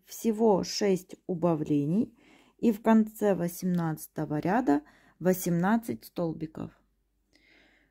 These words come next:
В девятнадцатом ряду без изменения провязываем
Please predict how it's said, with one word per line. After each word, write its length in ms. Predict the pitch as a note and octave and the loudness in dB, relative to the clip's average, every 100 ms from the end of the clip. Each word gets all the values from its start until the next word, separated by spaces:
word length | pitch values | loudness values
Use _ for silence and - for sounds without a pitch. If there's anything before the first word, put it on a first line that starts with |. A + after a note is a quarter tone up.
| _ | _
В 100 | - | -8
девятнадцатом 920 | F#3+ G3+ A3+ A3+ A#3 G#3+ - - F#3+ F#3+ | -4 0 0 2 2 2 -2 -4 -2 0
ряду 580 | G3+ G3+ A#3+ D#4+ G4+ _ _ _ - | -2 0 2 2 0 _ _ _ -10
без 280 | G3 A3+ F#3+ | 0 0 2
изменения 880 | F#3+ F#3 F#3+ F#3 F#3+ G#3 A#3 E4 F4 _ | 0 0 2 2 2 4 4 2 -2 _
провязываем 960 | - F#3+ F3 G3+ C#4 C#4+ C4+ C#4 C#4+ | -4 -2 0 0 0 -2 0 2 2